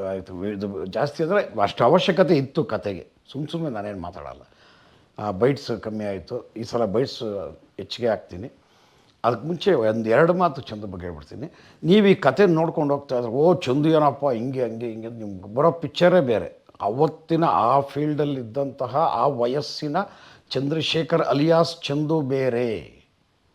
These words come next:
ಆದರೆ ನಿಜವಾದ ಅಂತರ್ಗತದಲ್ಲಿ ಚಂದುವಿನ ಸ್ವಭಾವವೇ ಬೇರೆ. ತುಂಬ ಸ್ನೇಹಮಯಿ, ಹೃದಯವಂತ ಮನುಷ್ಯ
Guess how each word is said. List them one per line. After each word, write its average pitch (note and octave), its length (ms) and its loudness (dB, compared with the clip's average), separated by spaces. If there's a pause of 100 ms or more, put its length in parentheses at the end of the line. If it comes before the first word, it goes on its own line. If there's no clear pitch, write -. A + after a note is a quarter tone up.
(260)
ಆದರೆ A2+ 280 -4
ನಿಜವಾದ C3+ 500 0
ಅಂತರ್ಗತದಲ್ಲಿ C3 840 -2
ಚಂದುವಿನ A#2 460 -8 (100)
ಸ್ವಭಾವವೇ A2 600 -4
ಬೇರೆ. C#2 640 -18 (1600)
ತುಂಬ G3 400 6 (720)
ಸ್ನೇಹಮಯಿ, C#3 760 0 (480)
ಹೃದಯವಂತ D3 600 2
ಮನುಷ್ಯ G2+ 520 -6